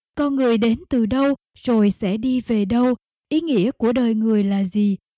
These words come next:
tôi không biết rõ những điều này. Tôi thấy mình sống mà không minh bạch. Có rất nhiều người trên thế gian không rõ mình đang sống vì điều gì, cũng chưa từng nghĩ xem cuộc đời mình sẽ ra làm sao.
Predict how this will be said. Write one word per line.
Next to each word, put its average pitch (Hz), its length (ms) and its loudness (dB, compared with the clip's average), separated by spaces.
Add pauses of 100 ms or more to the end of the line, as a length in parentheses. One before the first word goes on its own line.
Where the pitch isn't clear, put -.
(140)
tôi 262 140 0
không 262 220 -2
biết 285 160 -2
rõ 185 300 -4
những 240 300 -2
điều 233 200 2
này. 214 320 0 (400)
Tôi 247 160 0
thấy 247 420 -2 (140)
mình 269 180 0
sống 269 320 -2 (160)
mà 262 220 -2
không 247 340 -4
minh 240 200 0
bạch. 220 180 -2 (600)
Có 254 240 -2
rất 359 240 -4
nhiều 247 220 2
người 214 280 2
trên 262 280 -6
thế 262 180 -4
gian 285 320 -2 (300)
không 359 140 -2
rõ 240 260 -2
mình 269 220 -2
đang 262 180 -4
sống 262 400 -4
vì 254 140 -2
điều 208 220 2
gì, 202 320 0 (340)
cũng 202 240 2
chưa 247 280 -4
từng 208 280 -2
nghĩ 190 180 -2
xem 277 320 -4 (260)
cuộc 254 180 -2
đời 254 220 0
mình 233 360 2
sẽ 190 320 -4
ra 254 260 -8
làm 220 220 -2
sao. 247 380 -4